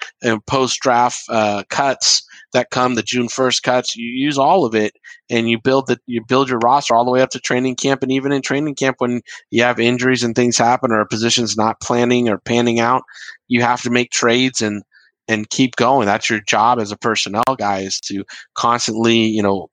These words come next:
uh, tweak the, uh, the cap and the, the, and the rooms and the locker room in order for,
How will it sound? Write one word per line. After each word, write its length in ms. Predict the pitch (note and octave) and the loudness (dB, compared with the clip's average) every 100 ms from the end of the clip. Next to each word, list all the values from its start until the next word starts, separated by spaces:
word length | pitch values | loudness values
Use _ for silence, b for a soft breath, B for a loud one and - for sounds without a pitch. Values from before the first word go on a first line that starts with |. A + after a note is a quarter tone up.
| - | -4
uh, 200 | G#2+ F#2+ - | -4 -4 -4
tweak 540 | - C#3+ C#3+ - - - _ _ _ _ _ _ - | 0 0 0 -8 -10 -14 _ _ _ _ _ _ -6
the, 380 | A#2 A2+ G#2+ G#2+ | 0 2 4 4
uh, 220 | G2+ G2 - _ _ _ - | 4 2 -4 _ _ _ -6
the 80 | A2+ | -4
cap 380 | - B2+ C3 - | -2 0 0 -2
and 240 | G#2 G2+ | -4 -2
the, 200 | G2 F#2+ - b b - | -4 -6 -12 b b -10
the, 240 | G#2+ G2 G2 A2+ | -4 -4 -4 -4
and 140 | G#2+ | -2
the 60 | G2 | -2
rooms 560 | A2 C3 C3 C3 B2 A#2 | 0 2 4 2 0 -2
and 120 | G#2 | -2
the 60 | |
locker 340 | G2+ A#2+ B2 B2+ | 0 0 0 -2
room 300 | B2 B2 B2 - B B - | 0 0 -2 -8 B B -4
in 80 | A2+ | 0
order 220 | A#2 A2+ | 2 0
for, 420 | - A2+ A2 | -2 0 0